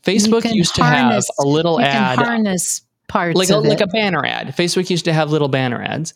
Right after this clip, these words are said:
Speaker 1: Right.
Speaker 2: and then everyone figured out how to block it with an ad blocker. And, you know, so they're like, "Okay, we need ads in the feed now. We need to interrupt your social interactions with ads." Um, so it, it's,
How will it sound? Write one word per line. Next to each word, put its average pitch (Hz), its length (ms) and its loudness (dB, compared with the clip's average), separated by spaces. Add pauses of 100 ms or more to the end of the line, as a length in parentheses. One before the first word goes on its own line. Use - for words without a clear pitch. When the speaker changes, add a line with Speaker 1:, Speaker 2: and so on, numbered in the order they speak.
Speaker 1:
Right. 180 180 -2
Speaker 2:
and 151 120 0
then 156 120 0
everyone 151 400 0
figured 143 280 0
out 131 140 0
how 135 120 0
to 120 60 0
block 120 360 -2
it 117 240 -2
with 123 160 -4
an 117 100 -2
ad 123 200 -2
blocker. 120 540 -4
And, 110 520 -2 (1040)
you 127 120 -2
know, 110 160 -2
so 127 160 -4
they're 127 120 -2
like, 117 120 -8
"Okay, 135 240 0
we 131 240 -2
need 135 180 0
ads 117 400 -2
in 131 280 -2
the 117 80 -4
feed 117 360 -6
now. - 300 -10 (260)
We 143 80 -2
need 151 200 -2
to 139 60 -4
interrupt 139 560 -2
your 123 120 -2
social 123 420 -4
interactions 113 720 -8
with 113 180 -6
ads." 87 420 -10 (640)
Um, - 420 -14 (720)
so 117 500 -4 (240)
it, - 200 -8 (100)
it's, - 460 -6